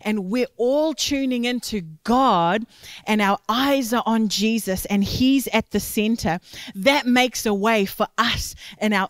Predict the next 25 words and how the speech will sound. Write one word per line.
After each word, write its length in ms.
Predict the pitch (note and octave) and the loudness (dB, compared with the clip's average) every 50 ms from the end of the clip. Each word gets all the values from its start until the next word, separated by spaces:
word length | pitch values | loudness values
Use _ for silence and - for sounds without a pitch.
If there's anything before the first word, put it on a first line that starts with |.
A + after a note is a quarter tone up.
| _ - | _ 0
individual 640 | B3 B3+ B3+ A#3 A#3+ G3+ A3+ B3 G3 - A3 G#3 | 2 2 2 0 -2 -4 -4 -4 -4 -4 -4 -4
selves, 520 | G3 - - G#3+ F#3+ F3 E3+ F3 E3+ - - - | -4 -4 -4 -2 -2 -2 -4 -6 -8 -14 -6 -4
different 400 | A3+ A#3 - - A#3+ A#3 A3 - | -2 -2 0 0 0 0 0 -2
cultures, 680 | - - A#3+ A3+ A3+ F3+ - - G3 D3+ D#3 F3+ - - - - - | -4 -2 0 0 0 0 -4 -6 -6 -6 -6 -6 -10 -14 -20 -10 -6
different 320 | G#3+ G#3+ - - A3 G#3+ | -6 -4 -2 -2 -2 -2
experiences. 1080 | E3 - - - - - - A3+ A#3 B3 B3 A#3 G#3+ F#3+ D#3 D#3+ - F3 D#3+ D#3+ F3 - - - - - | -2 -4 -6 -8 -6 -2 0 2 2 2 2 2 2 0 -2 -2 -4 -4 -4 -4 -4 -6 -10 -16 -14 -6
We 200 | - G3+ B3 C#4 | -2 0 2 2
will 200 | C4+ A#3+ B3 A3+ | 2 2 2 2
not 280 | A3 A3+ A#3+ C#4 D4+ - - | 2 2 2 2 0 0 -2
agree. 540 | G#3+ G#3 G3 A3+ D4+ F#4 E4+ D#3+ - D3 - _ _ _ _ _ _ _ - | -2 -2 0 0 2 2 0 -2 -4 -8 -14 _ _ _ _ _ _ _ -4
And 200 | - A#3 A#3+ A#3 | -2 0 2 2
we 120 | D4 E4 | 2 2
don't 340 | A3+ G3 B3+ E4+ F#4+ B3+ - - | 4 4 4 6 6 4 4 2
agree 560 | G#3 A#3+ - A3+ D#4 F#4+ G4 B3+ F3 F3 G#3+ - - - - - A#5+ A4 G4+ F4+ | -2 0 2 2 2 4 2 2 0 -2 -2 -2 0 0 0 0 0 -2 -2 -4
<laughs> 400 | - - - - - - - - | -4 -4 -6 -10 -8 -8 -2 2
on 240 | - B3+ C4 C4+ C4+ | 4 4 6 6 4
a 100 | A#3+ C4+ | 4 4
lot 260 | C4 C4 C#4 D#4 D#4+ | 4 4 4 4 4
of 120 | - A#3+ | 2 0
things. 580 | - - - D4 F#4 F#4+ G3+ E3 E3+ G3+ - - - - - - - - _ - | -2 0 0 2 2 2 0 -2 -4 -6 -8 -10 -16 -18 -20 -18 -20 -14 _ 0
But 300 | E4+ E4 D4+ A3 E3+ F#3+ | 2 2 2 2 0 0
what 260 | G#3 C4+ C4 G#3+ G3+ | 0 0 0 0 -2
we 300 | G3 G#3+ C#4 F4 F#4+ F#4 | -2 2 4 4 6 4
agree 340 | D#4+ A#3 G#3+ B3+ C#4 D4 D#4 | 4 2 2 2 2 4 4
on 220 | D#4+ E4+ F4+ E4+ | 4 2 0 -2